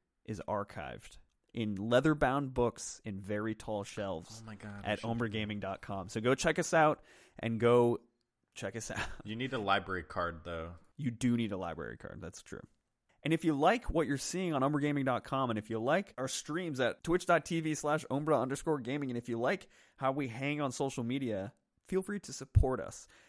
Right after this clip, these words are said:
Speaker 1: at patreon dot com slash Ombra Gaming, where every single dollar will go right back into the show and help us be the very best podcast we can possibly be. Like I stated a couple episodes ago,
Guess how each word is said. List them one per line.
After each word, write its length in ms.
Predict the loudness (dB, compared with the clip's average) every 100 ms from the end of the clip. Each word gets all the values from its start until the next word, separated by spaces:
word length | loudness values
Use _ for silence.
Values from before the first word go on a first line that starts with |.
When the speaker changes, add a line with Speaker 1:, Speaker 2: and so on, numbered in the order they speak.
| _
Speaker 1:
at 180 | -4 4
patreon 540 | 4 4 0 -2 0
dot 220 | 2 2 0
com 260 | -2 -2
slash 280 | 0 0 0
Ombra 280 | -2 -2 -2
Gaming, 280 | -2 -2 -2
where 140 | 0
every 300 | 0 0 -2
single 300 | -4 -4 -2
dollar 340 | 0 2 2
will 160 | 0 0
go 160 | 0 2
right 280 | 2 2
back 280 | 4 4 2
into 160 | -2 -2
the 100 | -2
show 260 | 2 4
and 80 | 4
help 220 | 0 -2
us 140 | -4 -4
be 300 | -4 -4 -6 -14 _
the 80 | -6
very 440 | 0 0 2 0
best 380 | -2 -2 -2 -2
podcast 480 | -6 -6 -6 -8 -8
we 60 | -10
can 140 | -12
possibly 580 | -8 -8 -8 -8 -8 -8 -8
be. 300 | -8 -8 -8 _ _ _
Like 160 | 0 2
I 80 | 2
stated 520 | 0 0 2 2 0
a 60 | -2
couple 260 | -2 2
episodes 360 | 2 0 -6 -8
ago, 380 | -8 -6 -6